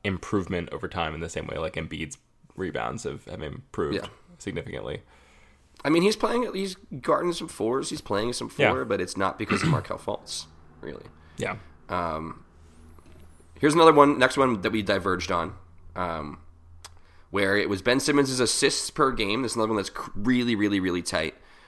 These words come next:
Speaker 2: Um, last year was eight point two. The over-under set, with, set at eight. Uh, you took the under, I took the over. It is at seven point nine.
Speaker 1: Yes.
Speaker 2: I do think that will get to the over, but as it sits now,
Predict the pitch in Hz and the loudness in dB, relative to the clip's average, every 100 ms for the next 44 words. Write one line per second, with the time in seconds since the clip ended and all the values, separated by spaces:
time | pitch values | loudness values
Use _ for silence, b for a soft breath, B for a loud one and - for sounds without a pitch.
0 | b - 87 82 80 - - 104 110 117 | b 0 2 2 -2 -8 0 2 4 2
1 | 104 101 - 104 - - 101 95 92 - | 2 0 0 2 4 2 0 -2 -6 -12
2 | - 104 107 107 101 98 90 95 - - | -2 2 2 2 2 0 -2 -2 -6 -8
3 | - 92 - 98 - - - _ b b | -4 -4 -2 -2 -2 -6 -8 _ b b
4 | b b b 90 90 85 90 101 - 92 | b b b -2 0 2 0 -2 -2 -2
5 | 98 - 104 104 76 90 90 - - 98 | -2 0 2 2 2 0 -6 -6 -2 -2
6 | 92 98 95 95 98 98 - - 110 98 | 0 0 0 -2 0 0 -2 -2 -2 -2
7 | 104 - 101 - 82 87 87 95 101 107 | -4 -2 -2 -2 -6 -6 0 2 2 0
8 | 110 - - - - - - - - - | -4 -8 -20 -20 -18 -12 -4 -2 0 4
9 | 113 107 - 151 170 - 196 - 175 147 | 4 2 4 4 6 8 8 8 10 10
10 | 156 156 131 151 - 170 170 156 180 170 | 10 4 6 2 2 0 4 4 4 2
11 | 196 202 226 - _ _ _ - 117 123 | 0 0 -6 -14 _ _ _ 0 2 4
12 | 131 135 - - 120 - 104 95 92 | 4 2 -2 -2 -2 0 2 4 2